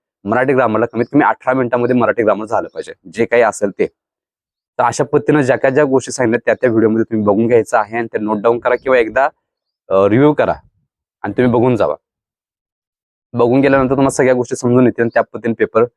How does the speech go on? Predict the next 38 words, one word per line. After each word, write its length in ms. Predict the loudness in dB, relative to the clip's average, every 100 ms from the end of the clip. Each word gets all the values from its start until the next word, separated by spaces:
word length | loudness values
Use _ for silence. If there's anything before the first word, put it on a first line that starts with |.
| _ _
टॅकल 240 | -4 -2 0
करा 180 | 0
आणि 220 | 0 0 -2
शंभर 280 | -2 -2
टक्के 220 | 0 -2 -2
मार्क 200 | -2 -2
मिळवण्याचा 320 | -8 -8 -6
प्रयत्न 260 | -6 -6 -12
करा. 120 | -18 -18 _ _ _ _
सगळ्यात 280 | -4 0 0
जास्त 320 | 0 -2 -6
खूप 140 | -6 0
महत्त्वाची 320 | 0 0 0
गोष्ट 280 | 0 -2 -8
की 80 | -4
शेवटचे 440 | 0 2 2 0
नऊ 180 | 0 2
मिनिटं 320 | 0 -2 -6
किंवा 360 | -14 _ -8 -4
शेवटचे 360 | 0 0 0 -2
दहा 160 | 0
मिनिटं 240 | 0 0 0
जे 100 | -2
मी 120 | -2
सांगितलेत 460 | -4 -4 -6 -6 -8 -6
त्या 100 | -2
व्हिडिओमध्ये, 400 | 0 0 -4 -10
ती 400 | _ _ -2 0
अतिशय 360 | 0 -4 -2
महत्त्वाची 440 | -2 0 0 0 -4
आहेत. 120 | -4 _ _
आणि 120 | -6 -4
तिथं 160 | 0
जर 140 | 2 2
गपलत 320 | 0 0 -2
झाली 340 | 0 -2 -2
तर 320 | -6 _ _ -6
तुम्ही 460 | -2 0 2 0